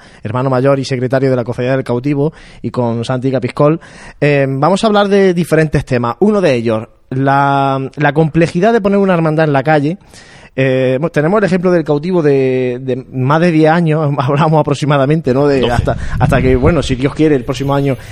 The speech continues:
Speaker 1: veamos la hermandad en la calle. Pero bueno, tenemos seis grupos parroquiales, uno de ellos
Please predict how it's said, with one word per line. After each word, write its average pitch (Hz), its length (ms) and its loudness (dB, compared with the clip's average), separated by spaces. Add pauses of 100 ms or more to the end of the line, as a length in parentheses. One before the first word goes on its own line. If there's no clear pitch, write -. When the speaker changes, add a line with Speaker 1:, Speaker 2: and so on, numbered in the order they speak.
(120)
Speaker 1:
veamos 139 220 2
la 139 80 2
hermandad 135 320 0
en 135 60 -2
la 127 100 -2
calle. 147 320 0 (380)
Pero 127 140 2
bueno, 170 180 2
tenemos 170 420 0
seis 175 260 0
grupos 175 280 0
parroquiales, 156 720 2
uno 185 240 0
de 196 100 2
ellos 160 440 2